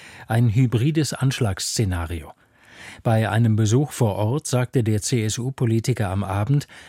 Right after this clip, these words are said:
Drohnensichtungen kenne man bereits, aber dass eine mit Sprengstoff ausgestattete Drohne im Bereich eines Flughafens entdeckt werde, sei eine neue Gefahrenqualität.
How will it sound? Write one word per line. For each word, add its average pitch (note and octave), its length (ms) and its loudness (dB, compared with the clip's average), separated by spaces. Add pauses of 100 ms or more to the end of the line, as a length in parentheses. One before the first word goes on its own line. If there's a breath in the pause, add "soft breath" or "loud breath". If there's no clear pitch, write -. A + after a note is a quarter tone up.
(120)
Drohnensichtungen A#2 1000 2
kenne D3+ 260 2
man F#2+ 180 0
bereits, F2 480 -4 (360 loud breath)
aber F2+ 300 -4
dass G2 240 -2
eine G#2+ 280 0
mit G2 220 -2
Sprengstoff A#2+ 720 0
ausgestattete A#2+ 920 -2
Drohne B2 460 2
im A#2 140 0
Bereich A2+ 320 -2
eines A2+ 220 0
Flughafens B2+ 600 -2
entdeckt A#2+ 440 -2
werde, B2 320 0 (320 loud breath)
sei B2 340 2
eine A#2 240 4
neue A#2 400 4
Gefahrenqualität. G2+ 1120 -2